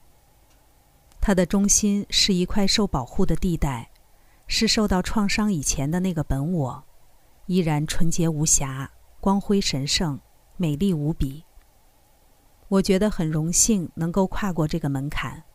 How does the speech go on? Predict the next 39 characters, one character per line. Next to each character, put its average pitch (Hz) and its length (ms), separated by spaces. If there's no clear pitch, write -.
进 202 240
入 170 160
一 165 160
个 196 140
人 160 260
内 202 160
在 165 200
的 147 80
圣 147 300
地。 139 280
当 202 180
我 165 140
置 196 160
身 190 240
其 160 240
中， 190 340
时 - 200
常 208 240
因 214 200
为 175 180
所 135 300
见 190 260
所 151 260
感， 139 320
以 185 160
及 175 200
他 220 160
们 220 120
所 165 200
透 - 260
露 180 180
的 143 180
关 202 220
于 185 100
此 - 220
人 135 160
的 165 80
信 165 260
息， 180 420